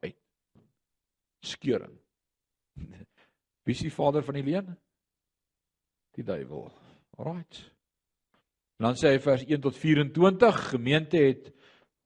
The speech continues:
omgee vir mekaar. Timoteus, my medewerker, groet julle, en Lucius en Jason en, en Sosipater en my stamgenote en ek, Tertius, wat die brief geskryf het, groet julle in die Here. En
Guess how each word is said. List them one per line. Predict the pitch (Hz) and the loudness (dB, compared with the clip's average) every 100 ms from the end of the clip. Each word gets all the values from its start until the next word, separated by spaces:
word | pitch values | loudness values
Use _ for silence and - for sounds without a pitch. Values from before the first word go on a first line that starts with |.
| - | -6
omgee | 117 160 151 202 214 | -4 -4 -4 0 0
vir | - 214 | 0 -4
mekaar. | 220 - 247 269 294 277 - _ _ _ _ - | -4 -2 0 0 -2 -6 -16 _ _ _ _ -2
Timoteus, | 139 139 156 123 | 2 2 2 -2
my | 123 | -4
medewerker, | 123 135 127 131 131 | 0 2 2 0 -2
groet | - 143 127 | 0 0 2
julle, | 139 170 185 165 | 2 4 2 0
en | 113 98 - - _ _ - | -6 -12 -20 -20 _ _ 0
Lucius | 117 123 175 190 190 123 | 2 2 4 4 2 -8
en | 101 | -4
Jason | 110 127 - 180 170 | 0 0 -2 -6 -6
en, | 147 101 95 _ _ _ _ - | -10 -12 -14 _ _ _ _ -8
en | 110 104 | -8 -8
Sosipater | - 131 - - 139 151 - 208 196 180 135 | -4 -4 -4 0 4 4 4 4 4 0 -4
en | 98 92 - 190 | -8 -14 -10 -6
my | 202 | -6
stamgenote | - 156 170 160 175 170 180 180 190 180 135 | -2 -2 -2 -4 -4 2 2 2 0 0 0
en | 120 | 2
ek, | 156 - - _ _ _ _ _ | 0 0 -20 _ _ _ _ _
Tertius, | 107 123 139 - 175 175 170 - - - 110 | 4 4 4 0 2 2 -2 -10 -14 -10 -6
wat | |
die | 107 | -2
brief | 107 127 131 | 0 -2 -4
geskryf | - 131 135 147 | -6 -2 0 0
het, | 170 151 | -2 -4
groet | - 139 139 | 0 0 2
julle | 123 113 | 0 0
in | 101 | -6
die | 95 - _ _ | -8 -8 _ _
Here. | 98 104 160 202 202 | 0 2 4 2 -2
En | - | -6